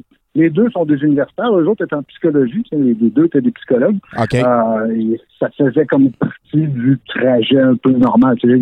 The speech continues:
Speaker 1: grandi au milieu des livres, puis des, des, des documentaires, puis des trucs comme ça, là. Euh, tu sais, j'ai l'impression que j'aurais pu aller en biologie sous-marine, j'aurais été bien heureux
Speaker 2: Yeah.
Speaker 1: aussi, là.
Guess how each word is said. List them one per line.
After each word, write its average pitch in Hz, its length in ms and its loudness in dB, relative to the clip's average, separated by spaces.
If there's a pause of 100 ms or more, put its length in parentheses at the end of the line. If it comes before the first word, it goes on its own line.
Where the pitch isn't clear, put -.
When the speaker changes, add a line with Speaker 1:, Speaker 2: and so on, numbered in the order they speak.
Speaker 1:
grandi 127 420 2
au 139 60 4
milieu 127 280 4
des 127 140 2
livres, 135 540 2
puis 117 140 -4
des, 113 180 4
des, 107 240 -2
des 107 80 0
documentaires, 131 640 0
puis 123 80 -4
des - 100 2
trucs 127 220 -4
comme - 180 -2
ça, - 140 -2
là. 214 140 2 (460)
Euh, 98 520 0
tu - 100 -2
sais, 120 60 2
j'ai 120 60 2
l'impression 120 420 0
que 120 80 2
j'aurais 117 180 0
pu - 180 -2
aller 117 360 2
en 117 80 0
biologie 135 420 2 (100)
sous-marine, 135 480 2
j'aurais 117 180 0
été 117 120 0
bien 127 220 2
heureux 127 240 0
Speaker 2:
Yeah. 87 180 0
Speaker 1:
aussi, 214 120 2
là. 220 120 2